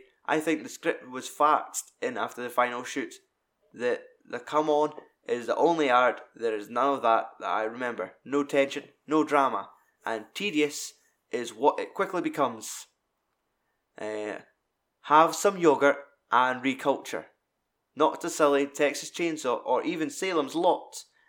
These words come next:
uh, memory with this non-event of movie. Right, this non-event of a movie. If you want some risque, soft core in outer space, see Flesh Gordon or Barbarella.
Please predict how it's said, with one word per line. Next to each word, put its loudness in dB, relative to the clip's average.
uh, -2
memory -2
with -10
this -4
non-event -2
of -2
movie. -10
Right, -10
this -6
non-event 2
of -6
a 0
movie. -6
If -2
you 6
want 4
some -4
risque, -2
soft -2
core 4
in -6
outer 2
space, -4
see -6
Flesh 0
Gordon 0
or 2
Barbarella. 4